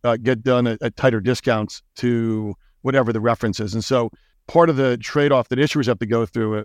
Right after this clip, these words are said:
and the reason why it takes a while to rebound is most people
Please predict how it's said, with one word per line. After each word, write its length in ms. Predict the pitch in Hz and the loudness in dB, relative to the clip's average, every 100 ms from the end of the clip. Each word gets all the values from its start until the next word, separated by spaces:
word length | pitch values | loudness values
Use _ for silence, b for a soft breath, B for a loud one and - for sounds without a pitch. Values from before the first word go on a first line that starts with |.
| - | -4
and 120 | 117 | -2
the 60 | 117 | 2
reason 280 | 139 123 | 0 2
why 360 | 127 120 117 113 _ _ _ - | 0 2 0 -2 _ _ _ -6
it 160 | 139 - | -4 -4
takes 240 | - 151 - | 0 0 2
a 60 | |
while 180 | 120 110 | 0 0
to 60 | 107 | 0
rebound 480 | 107 101 104 110 110 | -2 -2 -4 -2 -2
is 160 | 113 _ _ - | -4 _ _ -2
most 240 | 135 165 | 2 2
people 400 | 147 123 127 123 | 0 -2 -2 -2